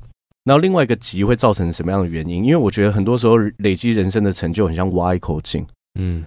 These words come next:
Speaker 1: 你太急的话，你会发现你在你的人生挖了无数的浅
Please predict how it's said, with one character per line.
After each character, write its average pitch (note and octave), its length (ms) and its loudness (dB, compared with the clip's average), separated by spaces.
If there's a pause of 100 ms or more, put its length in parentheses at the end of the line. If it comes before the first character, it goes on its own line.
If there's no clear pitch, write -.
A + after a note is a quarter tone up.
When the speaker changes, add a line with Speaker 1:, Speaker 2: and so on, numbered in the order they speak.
(220)
Speaker 1:
你 F#2 100 0
太 B2 260 0
急 F2 220 -4
的 F2 100 0
话， G#2 160 2
你 F2 100 -2
会 F2+ 120 0
发 F#2 180 -2
现 G2 160 0
你 E2 100 -2
在 G2+ 120 0
你 F#2 100 0
的 E2+ 60 -2
人 D#2+ 220 -4
生 F2 220 -4
挖 F#2+ 140 2
了 F#2 160 0
无 F2 180 -6
数 G#2+ 200 -4
的 F2 100 -2
浅 - 240 -8